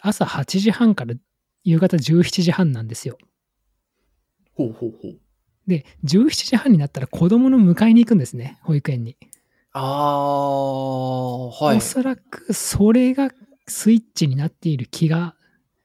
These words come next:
Speaker 1: しますね。
Speaker 2: なるほど。それは確かに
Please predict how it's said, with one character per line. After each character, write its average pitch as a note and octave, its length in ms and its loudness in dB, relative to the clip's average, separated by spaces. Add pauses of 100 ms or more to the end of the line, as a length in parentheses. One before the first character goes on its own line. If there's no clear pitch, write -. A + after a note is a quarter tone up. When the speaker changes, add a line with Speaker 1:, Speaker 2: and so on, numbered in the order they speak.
(100)
Speaker 1:
し - 180 -4
ま E3+ 140 2
す - 160 -10
ね。 G#2+ 300 -12 (1160)
Speaker 2:
な C3+ 160 -8
る D#3 120 -10
ほ D#3+ 260 -8
ど。 D#3 100 -8
そ C#3 180 -10
れ E3 100 -6
は E3+ 340 -2 (640)
確 - 180 -6
か B2 80 -8
に A2+ 160 -8